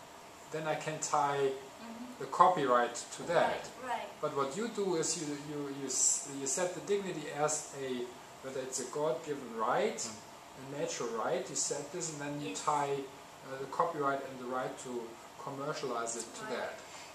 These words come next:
Speaker 2: Now, and, and I think that's such an interesting, interesting point that you raised. And, and it's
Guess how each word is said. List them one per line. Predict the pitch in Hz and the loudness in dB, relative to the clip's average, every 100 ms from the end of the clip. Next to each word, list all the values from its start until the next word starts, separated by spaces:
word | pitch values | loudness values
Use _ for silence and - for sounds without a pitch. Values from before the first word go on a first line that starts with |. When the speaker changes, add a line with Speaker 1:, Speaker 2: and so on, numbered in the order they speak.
| 262 | -8
Speaker 2:
Now, | 254 233 | -6 -6
and, | 262 277 | -6 -4
and | 277 | -4
I | |
think | 302 370 415 | -4 -4 -2
that's | 285 | 0
such | - 277 269 | 0 -2 -6
an | 233 226 | -8 -10
interesting, | 233 269 - 247 247 233 247 - - 240 | -10 -8 -6 -6 -8 -10 -12 -14 -14 -10
interesting | 247 - 262 254 - 233 226 - 254 | -10 -10 -6 -6 -6 -8 -12 -12 -8
point | 277 302 | -8 -6
that | 208 202 | -8 -10
you | 214 214 | -12 -12
raised. | 247 254 - - - 233 | -10 -8 -6 -6 -6 -8
And, | 233 226 226 - - - - - - - - - - - - - - - - 247 | -8 -10 -12 -16 -16 -16 -16 -16 -16 -16 -16 -16 -16 -14 -14 -14 -14 -16 -12 -10
and | 254 233 | -8 -6
it's | 233 | -6